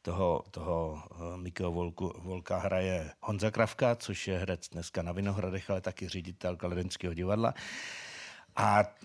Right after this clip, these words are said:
já jsem to napsal vlastně na něj, protože, eh, on je tam,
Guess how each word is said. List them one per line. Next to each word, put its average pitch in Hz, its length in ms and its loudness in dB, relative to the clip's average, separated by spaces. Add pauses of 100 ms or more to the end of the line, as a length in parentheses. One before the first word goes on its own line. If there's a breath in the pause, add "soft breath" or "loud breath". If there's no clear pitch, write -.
já 107 200 4
jsem 139 160 4
to 120 100 6
napsal 123 280 4
vlastně 120 320 2
na 104 240 6
něj, 92 680 4
protože, 110 500 0
eh, - 680 0 (280)
on 107 180 2
je 127 380 4 (260)
tam, 110 260 -2